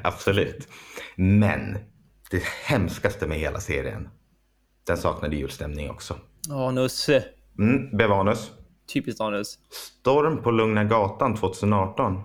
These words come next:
Speaker 2: Den känner jag till.
Speaker 1: Det gör det. Vad handlar
Speaker 2: Ja.
Speaker 1: den om då?
Speaker 2: Ja, det var, de bodde ju på Stor-, de, nej, så här var det. De, den hette Storm.
Speaker 1: Mm.
Speaker 2: Nej, nej, så här, så här var det. De
Speaker 1: Mhm.
Speaker 2: flyttade in. Det var en familj som flyttade in på en gata som hette Storm.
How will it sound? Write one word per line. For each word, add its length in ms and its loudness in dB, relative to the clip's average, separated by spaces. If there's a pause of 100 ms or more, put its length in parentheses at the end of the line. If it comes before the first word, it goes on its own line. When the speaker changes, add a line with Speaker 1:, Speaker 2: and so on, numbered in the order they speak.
(140)
Speaker 2:
Den 140 0
känner 160 0
jag 100 0
till. 200 2 (140)
Speaker 1:
Det 80 0
gör 140 2
det. 220 2
Vad 100 0
handlar 200 4
Speaker 2:
Ja. 60 4
Speaker 1:
den 180 2
om 120 2
då? 260 -2 (180)
Speaker 2:
Ja, 480 2
det 60 2
var, 140 -2
de 160 2
bodde 220 2
ju 100 2
på 320 2
Stor-, 380 2
de, 140 6 (200)
nej, 120 -2
så 80 4
här 60 4
var 100 6
det. 120 4 (240)
De, 260 4
den 120 4
hette 360 2
Storm. 400 4 (420)
Speaker 1:
Mm. 220 4 (580)
Speaker 2:
Nej, 240 0
nej, 240 2
så 60 4
här, 640 2
så 80 -4
här 260 0
var 180 2
det. 140 -4 (300)
De 80 4
Speaker 1:
Mhm. 80 6
Speaker 2:
flyttade 300 2
in. 460 4 (400)
Det 60 4
var 100 4
en 60 4
familj 420 2
som 100 0
flyttade 260 2
in 180 2
på 80 0
en 40 2
gata 280 6
som 100 2
hette 220 0
Storm. 460 2